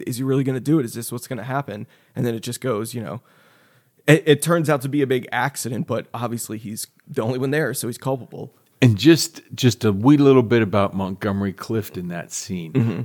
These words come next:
Speaker 2: I've read where he was such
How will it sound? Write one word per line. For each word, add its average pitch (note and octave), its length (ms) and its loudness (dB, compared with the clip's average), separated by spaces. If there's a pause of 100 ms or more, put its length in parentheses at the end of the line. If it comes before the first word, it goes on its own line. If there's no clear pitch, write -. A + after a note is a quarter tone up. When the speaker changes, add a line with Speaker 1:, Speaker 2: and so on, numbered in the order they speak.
Speaker 2:
I've A#2+ 360 2
read A#2 440 2
where F#2 440 -2 (540)
he C3+ 220 4
was B2+ 240 4
such - 640 0